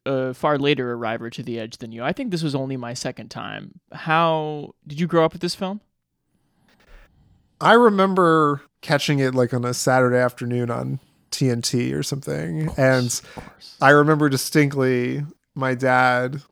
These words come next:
Speaker 2: Big Rod, wandering through being like, "What is that, The Edge? That's a great film." And then continuing on his journey. And that kind of imbued me with a sense of needing to take it seriously. So I remember, like,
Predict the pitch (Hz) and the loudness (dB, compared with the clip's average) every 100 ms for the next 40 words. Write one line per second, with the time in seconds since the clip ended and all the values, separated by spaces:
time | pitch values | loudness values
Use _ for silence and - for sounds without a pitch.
0 | _ 131 123 123 120 120 123 127 127 123 | _ -4 2 4 4 2 0 -4 -2 0
1 | 123 120 - 123 117 117 110 104 _ _ | 0 -2 -2 -2 -2 -4 -6 -8 _ _
2 | _ 220 131 107 117 151 254 - - - | _ -4 -2 -2 -2 0 0 -2 -12 -14
3 | - - - 170 247 - 135 123 156 180 | -12 -10 -2 2 2 0 -4 -2 -4 -6
4 | - 139 139 123 - - 131 147 135 127 | -6 -2 -2 -2 -6 -4 -2 0 -2 -2
5 | 127 123 135 - 139 135 170 190 - - | 0 0 0 0 -4 -4 -4 -4 -6 -20
6 | - - - - _ _ - 135 139 131 | -20 -20 -20 -20 _ _ -2 2 2 2
7 | 131 160 160 165 - 156 139 120 - - | 6 10 10 6 4 4 4 2 -8 -14
8 | - 139 127 127 147 135 135 127 123 - | -4 -2 0 2 4 4 0 -2 0 4
9 | 123 135 - 139 127 131 117 - 143 143 | 4 2 2 2 4 0 -2 -6 0 2
10 | 131 120 - 127 120 - - 143 123 131 | 2 -2 -2 -2 -2 -4 2 2 2 -2
11 | - 143 113 - - 123 127 123 127 127 | -4 -4 -4 -4 0 4 4 2 -2 -4
12 | 123 127 | -4 -6